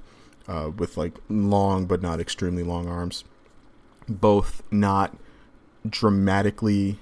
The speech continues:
uh, like, nuclear athletes in the way that, like, Jalen Green is, for an example. Um, but both able to, both mostly on the ball primaries for their respective teams. Um,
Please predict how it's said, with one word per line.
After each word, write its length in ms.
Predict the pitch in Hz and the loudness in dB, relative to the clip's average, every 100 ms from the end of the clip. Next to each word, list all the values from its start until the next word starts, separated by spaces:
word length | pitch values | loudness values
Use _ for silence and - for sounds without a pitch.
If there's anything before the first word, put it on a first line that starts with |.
| - - | -12 -6
uh, 320 | 98 82 92 - | -4 -4 -6 -8
like, 180 | 101 - | -6 0
nuclear 600 | 95 113 113 110 92 - | 6 6 6 2 2 0
athletes 720 | 92 90 - 98 - - - - - - - - | -2 -2 -4 -6 -6 -8 -12 -18 -20 -20 -10 0
in 180 | 107 98 | 2 4
the 100 | 92 | 2
way 320 | 87 90 92 | 4 4 4
that, 320 | 90 87 90 | 2 0 0
like, 160 | 92 87 | -4 -4
Jalen 360 | 87 85 85 | -2 -2 -2
Green 180 | 82 82 | -2 -2
is, 380 | 85 92 - - | -4 -4 -8 -12
for 320 | - 98 92 | -6 -2 0
an 100 | 98 | 0
example. 420 | 98 101 98 104 101 - - - - - - | 0 0 0 -2 -4 -12 -16 -20 -20 -16 -4
Um, 240 | 90 85 | -2 0
but 300 | 82 90 98 | 0 -2 2
both 440 | 104 101 104 - - - - - - - | 4 6 4 2 -2 -4 -8 -12 -6 0
able 360 | 98 95 90 | 0 0 -4
to, 600 | 87 - 92 90 87 87 - - - - | -4 -2 -2 0 -2 -4 -8 -20 -20 0
both 300 | 110 107 - | 6 6 4
mostly 760 | 117 98 101 101 - 104 104 - - - - 101 | 2 6 8 6 6 2 2 -2 -16 -20 -4 2
on 220 | 101 101 | 4 4
the 60 | 95 | 2
ball 300 | 92 90 90 | 2 2 0
primaries 1040 | - - 95 95 92 90 90 87 92 - - - - | 2 4 4 2 0 0 0 -2 -6 -12 -20 -20 -20
for 300 | - - 95 | -4 2 4
their 200 | 92 87 | 6 4
respective 440 | 87 - 92 - 87 | 4 0 -2 -2 -6
teams. 540 | - 90 87 92 - - - - - - - - | -2 0 0 -4 -10 -18 -20 -20 -20 -20 -14 -4
Um, 440 | 92 85 82 92 | -2 -2 -4 -6